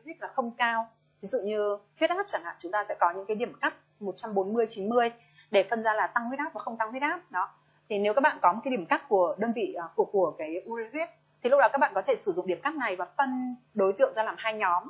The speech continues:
ure huyết cao và không cao. Và khi chúng ta phân nhóm đối tượng như vậy thì từ cái biến ban đầu là biến định lượng, biến ure huyết là biến định lượng, thì chúng ta đã chuyển cái biến ure, à, biến ure này về thành phân nhóm, thành, à, biến phân loại, biến phân nhóm và có hai phân nhóm.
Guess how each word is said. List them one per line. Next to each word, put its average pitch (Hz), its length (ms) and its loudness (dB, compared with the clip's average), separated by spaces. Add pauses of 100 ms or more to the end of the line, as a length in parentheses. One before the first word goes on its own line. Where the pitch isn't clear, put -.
(380)
ure 233 180 0
huyết 311 220 -8
cao 233 180 2
và 226 80 -4
không 220 180 -8
cao. 220 260 4 (580)
Và 220 160 10
khi 302 220 -2
chúng 254 100 -2
ta 277 180 8
phân 269 140 6
nhóm 220 200 4
đối 208 100 2
tượng 233 140 0
như 240 120 -2
vậy 233 120 6 (160)
thì 214 200 -4
từ 240 320 6
cái 202 120 6
biến 214 360 0
ban 277 200 4
đầu 220 180 4
là 185 80 -4
biến 180 180 0
định 202 120 -8
lượng, 208 300 2 (680)
biến 233 280 2
ure 262 240 0
huyết 339 160 -6
là 214 60 4
biến 175 160 -2
định 220 140 -4
lượng, 196 240 4
thì 190 120 -4
chúng 180 80 -10
ta 214 100 2
đã 202 160 -4
chuyển - 240 -2 (100)
cái 185 100 -10
biến 185 260 -6
ure, 214 220 -6 (160)
à, 180 160 -10
biến 180 240 -4
ure 214 220 -4
này 180 200 -4
về 160 300 -4
thành 165 120 -20
phân 220 220 -8
nhóm, 170 240 2 (460)
thành, 175 240 -6
à, 165 40 -4
biến 170 380 -6
phân 220 80 -10
loại, 220 240 2 (100)
biến 175 200 -6
phân 214 120 -8
nhóm 208 200 0
và 233 60 -4
có 170 140 6
hai 220 160 -2
phân 202 120 -10
nhóm. 165 220 -2